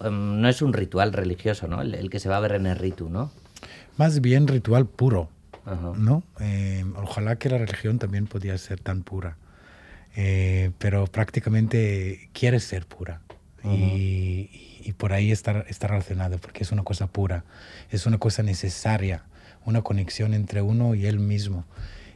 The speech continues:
Speaker 2: Y ca-, y, y me gustaría casi volver un paso atrás, como que dijiste antes, a través de la danza,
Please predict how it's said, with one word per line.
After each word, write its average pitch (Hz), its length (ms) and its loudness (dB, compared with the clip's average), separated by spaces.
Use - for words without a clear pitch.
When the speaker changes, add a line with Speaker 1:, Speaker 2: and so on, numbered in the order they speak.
Speaker 2:
Y 104 340 0
ca-, 123 260 2
y, 110 40 -8
y 110 340 0
me 110 100 0
gustaría 113 400 2
casi 143 380 2
volver 113 500 0
un 131 80 2
paso 135 260 0
atrás, 143 400 0
como 104 360 -2
que 110 100 -4
dijiste 120 340 0
antes, 123 240 0
a 107 60 -2
través 110 320 -4
de 131 100 2
la 110 100 0
danza, 120 480 2